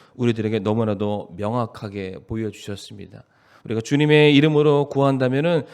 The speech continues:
세상의 그 무엇도 우리가 제한받을 것도 장애물도 극복해내지 못할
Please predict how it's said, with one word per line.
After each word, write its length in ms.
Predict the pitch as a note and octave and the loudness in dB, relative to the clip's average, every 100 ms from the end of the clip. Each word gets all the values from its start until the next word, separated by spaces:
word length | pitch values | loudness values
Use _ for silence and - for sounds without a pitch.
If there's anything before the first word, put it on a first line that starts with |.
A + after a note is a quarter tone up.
| - | -4
세상의 460 | E3+ D3+ D#3 D3+ C#3+ | -2 2 2 0 0
그 300 | D3 C#3 C#3 | 0 2 0
무엇도 680 | G#2 C3 D3 C#3+ D3+ E3 G2 | 0 2 2 0 0 0 -2
우리가 280 | A2 G#2+ | -6 -6
제한받을 720 | A2+ - A2+ B2+ B2 A2 A2+ G#2+ | -6 -4 -2 0 0 -4 -4 -6
것도 520 | G#2+ - B2+ E3+ F#3 - _ - | -8 -6 -4 -4 -6 -20 _ -12
장애물도 920 | - G#2+ A2+ A2+ G#2 G2 B2+ F3 - _ | -8 -4 -2 -4 -4 -6 -6 -6 -12 _
극복해내지 920 | - A#2+ - C3+ - A#2+ G#2 A#2+ D#3+ E3 | -12 -12 -8 -8 -6 -8 -8 -8 -10 -12
못할 560 | F#2+ G2 - A2+ C3 | -12 -12 -8 -6 -6